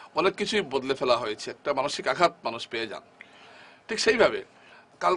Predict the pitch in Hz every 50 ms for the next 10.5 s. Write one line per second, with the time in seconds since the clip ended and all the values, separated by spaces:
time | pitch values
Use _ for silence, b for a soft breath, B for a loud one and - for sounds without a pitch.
0 | 180 - - 175 175 - 214 214 208 220 202 190 190 196 190 175 151 139 160 170
1 | 170 180 190 156 151 - 180 175 - - 151 139 143 139 - - 135 131 - -
2 | - 160 143 - 147 131 131 139 147 143 135 131 - - 135 131 131 131 135 131
3 | - - 135 131 131 127 - 127 - - - 139 127 120 113 127 131 139 139 135
4 | 139 135 131 120 - 127 117 - - B B B B B B B - 117 113 -
5 | - 143 139 135 - 147 156 160 147 139 127 123 131 135 135 - - 123 120 131
6 | 131 131 135 127 143 - 135 127 147 143 123 139 123 139 - - 127 120 127 131
7 | 127 127 127 135 131 131 139 131 123 120 117 117 120 113 113 110 107 107 110 110
8 | 113 107 - 107 - - 120 110 85 - - - - - B B B B B B
9 | B B B B B B B - - 190 202 208 202 - - 214 202 196 190 -
10 | - 175 170 - - 185 156 - - -